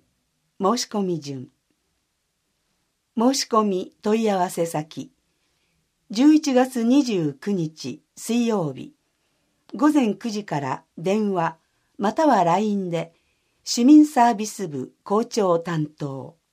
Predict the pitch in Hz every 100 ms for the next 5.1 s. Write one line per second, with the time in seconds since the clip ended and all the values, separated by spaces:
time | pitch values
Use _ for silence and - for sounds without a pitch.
0 | _ _ _ _ _ _ _ _ _ _
1 | - 185 190 170 147 - _ _ _ _
2 | _ - 226 311 302 302 262 170 170 190
3 | 175 147 123 - _ _ - 196 285 269
4 | 254 - 151 151 156 165 156 139 147 127
5 | -